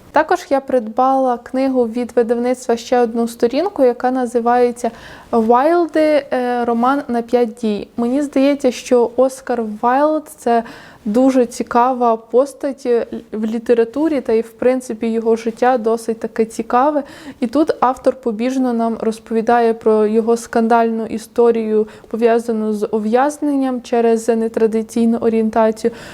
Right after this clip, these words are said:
Але, наскільки я розумію, ця книга буде зосереджена на його дружині і на їхніх п'яти синах. Мені дуже цікаво побачити, як, е,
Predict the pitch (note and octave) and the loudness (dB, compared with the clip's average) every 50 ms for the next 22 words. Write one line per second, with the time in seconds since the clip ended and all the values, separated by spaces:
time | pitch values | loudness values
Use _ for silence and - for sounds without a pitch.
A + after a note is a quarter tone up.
0 | - - - - A#3+ A#3 B3 C4+ C4+ C4+ A#3+ - - - B3+ B3+ B3+ C4 B3+ A#3+ | -20 -8 -2 2 4 4 4 4 2 0 -2 -2 -2 -2 -2 0 2 2 2 2
1 | A#3 A#3+ A3+ A#3+ A#3 A#3+ C4 C#4+ D4 D4 D4 - - A#3 A#3+ B3 B3 B3 - A#3+ | 2 0 0 -2 -2 -2 0 0 -2 -2 -2 0 0 2 2 2 0 -4 -4 -4
2 | A#3+ B3+ C4 C4 B3 G#3+ A3 A3 A3+ A3+ A#3 A#3 - A#3 A3 A3+ - A3 G#3+ G#3+ | -4 -2 -2 -2 -2 -4 -2 0 0 0 0 0 -2 -4 -4 -4 -4 -6 -6 -6
3 | - - - A3+ A3+ A3+ A3+ A3+ - A#3 A3+ A3 A3 A3 G#3+ A3 A3 A3 A3+ A3 | -4 0 2 2 4 2 2 0 -4 -4 -4 -2 -2 -2 -2 0 0 0 0 2
4 | A3+ A#3+ A3+ A3+ A3 - - - - - - - - - - - - A#3+ G#3+ A#3 | 2 0 0 0 -6 -12 -20 -20 -20 -20 -20 -20 -20 -20 -10 -4 0 0 2 4
5 | A3+ A#3 A#3 A#3 B3+ C4 D4 E4+ E4 D#4+ D4+ - - A#3 A3+ A3 A3 A3 G#3+ A3 | 4 2 2 2 2 0 2 0 -2 -2 -4 -4 -6 -6 -4 -4 -4 -4 -4 -4
6 | C4 C4+ - - B3+ B3+ - - - - - G#3 G#3 G#3+ A3 G#3 A3+ A3+ - - | -6 -6 -6 -8 -8 -8 -8 -12 -8 -4 -4 -2 0 2 2 2 2 0 -4 -4
7 | A#3 A3 G#3 F3+ F3 G3 - - - - - - - - - - - B3 B3+ C4+ | -2 -2 0 -2 -2 -4 -6 -12 -18 -18 -18 -16 -16 -18 -14 -4 0 2 4 4
8 | D4 D#4 C4+ B3 C#4 B3+ B3 A#3 A#3+ G#3+ A3 A3 - A#3 A3+ - A#3 A3+ A3+ G#3+ | 4 4 2 2 2 2 2 2 0 0 -2 -2 -6 -6 -4 0 0 0 0 0
9 | G#3 A3 G#3+ A3 G3+ G3+ A3 A3 A#3 B3+ - - C#4+ C#4+ - C4 A#3 A3+ A3+ A#3 | -2 -4 -4 -4 -2 0 2 2 2 0 -4 -8 -8 -6 -4 -2 0 0 0 0
10 | A#3 A#3 - - A3 G#3+ G#3 G3+ G3+ G3 | -2 -4 -2 0 0 0 0 0 -2 -2